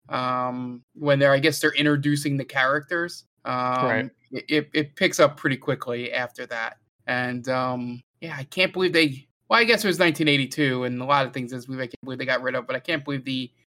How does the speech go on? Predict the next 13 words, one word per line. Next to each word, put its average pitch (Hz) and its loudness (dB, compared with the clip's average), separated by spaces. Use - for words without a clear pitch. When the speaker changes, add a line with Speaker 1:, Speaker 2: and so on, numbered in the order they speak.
Speaker 1:
main 151 4
villain 127 4
for 143 -2
most 135 2
of 135 -2
the 131 -2
movie 131 0
looked 147 0
exactly 139 -2
the 190 -6
way 202 0
he 214 -6
looked 226 -4